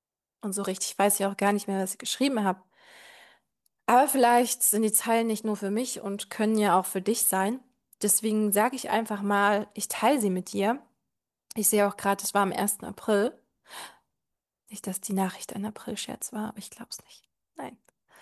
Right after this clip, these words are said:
Nein, nein, nein. Mit so wichtigen Nachrichten scherzt man nicht. Ähm, also als ich vorhin erzählt habe, dass ich mich so gefreut habe und so Freudentränen hatte, habe ich ein paar Zeilen geschrieben.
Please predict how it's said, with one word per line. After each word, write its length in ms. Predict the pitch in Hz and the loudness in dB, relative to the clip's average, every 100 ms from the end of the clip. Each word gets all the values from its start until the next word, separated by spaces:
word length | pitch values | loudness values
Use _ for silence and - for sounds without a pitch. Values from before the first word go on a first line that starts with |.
| - - | -20 0
Nein, 220 | 214 247 | 2 4
nein, 200 | 247 226 | 4 4
nein. 220 | 220 190 202 | 2 2 -2
Mit 180 | 214 196 | -6 0
so 180 | 233 226 | 0 0
wichtigen 480 | 240 - 233 220 | -2 -4 -6 -2
Nachrichten 680 | 220 220 214 226 - 202 190 190 _ | -2 -2 -4 -8 -8 -6 -6 -6 _
scherzt 460 | - 214 - - - | -2 0 0 0 -2
man 140 | 185 | -8
nicht. 200 | 190 - _ - - - _ | -8 -12 _ -20 -20 -20 _
Ähm, 420 | 190 202 202 202 - | 2 4 4 2 2
also 200 | 214 208 | 0 4
als 280 | 185 190 196 | 4 4 2
ich 260 | 190 - - | -6 -10 -12
vorhin 260 | - 196 196 | 0 2 2
erzählt 400 | 196 - 196 - | 0 0 0 -2
habe, 160 | 190 | -4
dass 240 | - 190 190 | -2 -6 -2
ich 480 | 190 185 - - - _ _ _ _ - _ _ _ _ _ _ _ | -4 -4 -8 -14 -18 _ _ _ _ -20 _ _ _ _ _ _ _
mich 140 | 196 - | -2 0
so 100 | 190 | 0
gefreut 540 | 190 - 190 190 - | -4 0 2 2 -2
habe 180 | 202 - | -6 -6
und 140 | 196 | -4
so 160 | 190 202 | -2 -2
Freudentränen 720 | 190 - 196 208 202 180 202 | -6 2 2 2 -4 -4 -4
hatte, 340 | 202 - 208 208 | -4 -4 -4 -4
habe 200 | 208 208 | -4 -6
ich 120 | - | -6
ein 140 | 202 | -6
paar 220 | - 208 | -6 -6
Zeilen 420 | - - 208 208 202 | -4 0 2 2 -2
geschrieben. 580 | 208 - 214 214 247 | -6 -6 -4 -4 -6